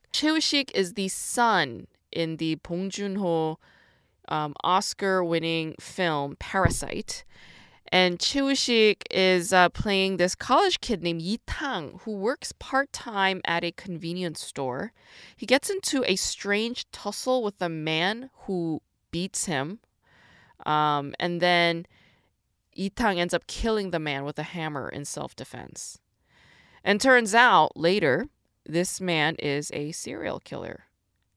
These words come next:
And Yi Tang gets away with it. He gets away with the murder. Nobody suspects him because it was raining that night. Also, there was, like, another man who was also murdered, like, you know, a few feet away from him. So they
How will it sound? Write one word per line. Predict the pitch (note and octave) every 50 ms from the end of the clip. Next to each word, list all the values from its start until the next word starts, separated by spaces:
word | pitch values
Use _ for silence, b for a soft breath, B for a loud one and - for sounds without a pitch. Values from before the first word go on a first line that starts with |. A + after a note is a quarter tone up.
| _ _ _ -
And | F#3 G3 A3+
Yi | B3+ -
Tang | - - D#4 D#4
gets | C#4+ D4+ D4 - D4+
away | C#4 A#3 G#3+ B3 E4+
with | G4 D#4+ B3+ -
it. | D3 B2 - - _ _ _ _ _ _ _ _
He | _ G#3+ G#3 G3
gets | - B3 B3+ - - -
away | C4+ B3+ G#3 F3+ E3+ D#3+ E3+
with | F3+ F#3+ -
the | G3+ G3+
murder. | G3 G3+ A#3 C4 C4+ F3+ D#3 - - B B B B B B B _
Nobody | F3 F3 F#3+ G#3+ A3+ A3+ B3 B3+ B3
suspects | - - A#3+ - - - B3+ C4 - - -
him | G3 F3
because | D#3 D#3 - - F#3+ F3 E3+ D#3
it | D3+
was | B2+ C3 - C3
raining | D#3+ G3+ A3+ A#3 A#3 A3+ G#3+
that | A3 G#3+ G#3 F#3+
night. | G3 G3 G3+ G3 G3 G3 F#3+ -
Also, | - E3 F3 - - F#3+ F3
there | D#3 D#3+ D#3+
was, | D#3+ E3 -
like, | E3+ -
another | D3 D3 C#3+ D#3+ F3+ F#3+ G3 G3
man | F#3+ F#3+ F3+ F3+ F3
who | F3+
was | D#3 D3 D3
also | D3 C#3+ E3 - - F#3+
murdered, | F3 F3 E3+ E3 E3+ E3+ E3+ E3+ E3+ D#3+ D3+
like, | C#3+ C3 B2+ B2+ - _ _ _ _ - - - - _ -
you | E3+ E3
know, | D3 F#2+ A2 A2+ -
a | - -
few | - F3 F3
feet | E3 - F3+ D#3 C#3
away | B2+ C3+ D#3 F#3+
from | - - F#3+ F#3
him. | G#3 F#3+ F3 F3 E3+ E3 F3 B B B B B B B B B
So | - - F#3+ F3 E3+
they | E3 E3+ E3 E3 E3 D#3 - -